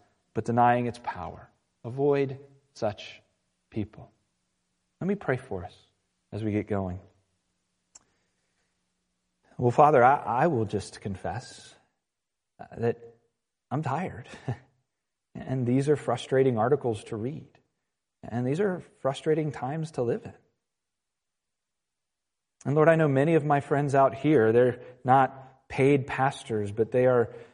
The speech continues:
um, called by you to do ministry in the church. And it's been said to me time and time again, "Anthony, this is how it feels in my home group, in my family, wherever that may be." And so, Jesus,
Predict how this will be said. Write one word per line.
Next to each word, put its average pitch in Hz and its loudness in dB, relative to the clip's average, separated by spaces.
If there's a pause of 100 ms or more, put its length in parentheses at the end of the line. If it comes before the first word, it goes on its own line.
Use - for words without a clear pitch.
(240)
um, 92 -16
called 185 -2
by 151 2
you 127 -2
to 113 -4
do 117 -4
ministry 110 -6
in 131 -6
the 131 -6
church. 139 -8
And 104 -8 (340)
it's - -12
been 143 -4
said 151 -8
to 165 -6
me 143 -8
time 165 -10
and 147 -8
time 139 -8
again, 117 -6
"Anthony, 131 -8
this 117 -2
is 151 -8
how 135 -2
it 151 -6
feels 139 -6
in 123 -2
my 135 -6
home 139 -8
group, 104 -6
in 127 -6
my 151 -8
family, 127 -10 (640)
wherever 131 2
that 127 0
may 127 -4
be." 104 -8 (1400)
And 127 -6
so, 143 0
Jesus, 139 -2